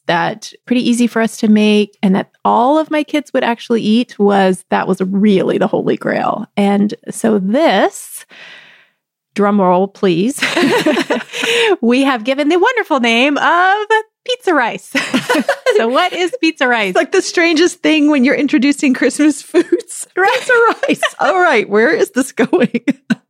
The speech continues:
Speaker 1: Well, first of all, it's red and green. It has some red and green in it.
Speaker 2: Okay,
Speaker 1: I'll tell
Speaker 2: I
Speaker 1: you more
Speaker 2: see.
Speaker 1: about that.
Speaker 2: I see.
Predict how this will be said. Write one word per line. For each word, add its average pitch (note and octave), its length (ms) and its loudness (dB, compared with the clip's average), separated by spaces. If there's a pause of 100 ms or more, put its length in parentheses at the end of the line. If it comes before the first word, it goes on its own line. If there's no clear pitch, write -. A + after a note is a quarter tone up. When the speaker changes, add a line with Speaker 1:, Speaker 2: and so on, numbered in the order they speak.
(400)
Speaker 1:
Well, C4+ 220 0
first G4+ 320 -4
of D#4 100 0
all, C#4 140 0
it's C#4 180 -6
red G3+ 160 0
and F#4+ 140 -2
green. C4 340 0
It C#4+ 80 -4
has G3+ 140 -4
some D4 160 -2
red C4 160 0
and F#4+ 100 -2
green B3+ 240 2
in G#3 100 0
it. - 20 2
Speaker 2:
Okay, B3 160 0
Speaker 1:
I'll G#3 120 0
tell A3+ 120 0
Speaker 2:
I A#3 40 2
Speaker 1:
you B3 80 2
more A#3 140 2
Speaker 2:
see. - 40 2
Speaker 1:
about - 240 -2
that. A3 320 -2
Speaker 2:
I F3 120 -2
see. D#3 400 -6